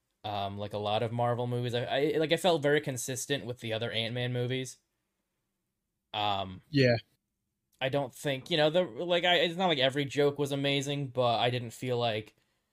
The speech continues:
Speaker 1: I, what I really appreciated is they, that they didn't ruin Kang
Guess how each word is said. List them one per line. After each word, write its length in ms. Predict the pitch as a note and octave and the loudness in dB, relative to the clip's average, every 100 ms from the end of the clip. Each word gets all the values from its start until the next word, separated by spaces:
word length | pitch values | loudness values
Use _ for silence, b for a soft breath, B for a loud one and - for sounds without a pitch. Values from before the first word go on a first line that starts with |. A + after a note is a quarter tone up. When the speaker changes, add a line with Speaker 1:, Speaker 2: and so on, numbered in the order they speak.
| _ _ _ _ - | _ _ _ _ -12
Speaker 1:
I, 180 | C3 C#3+ C#3 | -10 -10 -8
what 240 | D3+ E3 | 2 4
I 60 | D#3+ | 6
really 260 | D#3 F3 | 6 4
appreciated 640 | D#3 - D3 A#2+ C#3 B2 A#2 | 2 2 -2 0 0 0 -2
is 100 | - | 0
they, 160 | A#2+ | 0
that 240 | A2 A#2+ A2+ | 2 -2 -2
they 160 | B2 A#2+ | -2 0
didn't 440 | D3+ D3+ C#3 B2 _ - | 2 0 -2 -8 _ -10
ruin 500 | A#2+ B2 A#2+ A2 F#2+ | -6 -4 -4 -4 -8
Kang 500 | - G2+ G2+ - | -10 -8 -8 -10